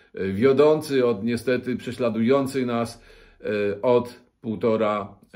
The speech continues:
roku. Singapur. Słuchajcie, kraj niebywałego rozwoju gospodarczego, e, najbardziej czysty kraj na świecie, gdzie, przypominam, za rzucenie gumy na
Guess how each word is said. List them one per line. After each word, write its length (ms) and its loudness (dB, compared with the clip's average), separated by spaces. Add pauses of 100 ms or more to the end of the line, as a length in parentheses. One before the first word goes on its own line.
(140)
roku. 460 -2 (1300)
Singapur. 680 0
Słuchajcie, 380 -4
kraj 520 0 (200)
niebywałego 680 0
rozwoju 400 -2
gospodarczego, 1040 -2 (360)
e, 40 -8 (420)
najbardziej 640 -2
czysty 300 -8
kraj 220 -2
na 120 -4
świecie, 500 -2
gdzie, 240 -6
przypominam, 600 -6
za 300 -4
rzucenie 580 -6 (260)
gumy 580 -2
na 380 -6